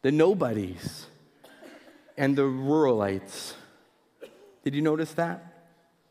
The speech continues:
This processional actually took place prior to Jesus' entry into the city. I don't know if that's new for you, but often in our Sunday school books and our flannel board stories,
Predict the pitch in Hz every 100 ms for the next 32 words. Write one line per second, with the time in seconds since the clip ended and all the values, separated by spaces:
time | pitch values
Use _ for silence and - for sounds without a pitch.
0 | - - - - - 170 165 - 190 -
1 | 175 - 131 120 165 - - - - 170
2 | 190 - 185 160 160 185 - - 123 120
3 | 139 - - - - - 185 190 123 117
4 | 151 - - - 165 139 143 139 139 131
5 | 127 131 117 113 117 117 - 117 101 -
6 | _ _ _ _ _ _ _ _ _ _
7 | _ _ _ - - - - - 160 160
8 | 156 143 127 143 160 196 - 160 127 147
9 | 190 160 - 175 214 - 156 156 151 160
10 | - 196 214 208 196 185 143 165 196 -
11 | 151 143 190 185 202 175 160 139 - 123
12 | 110 113 143 185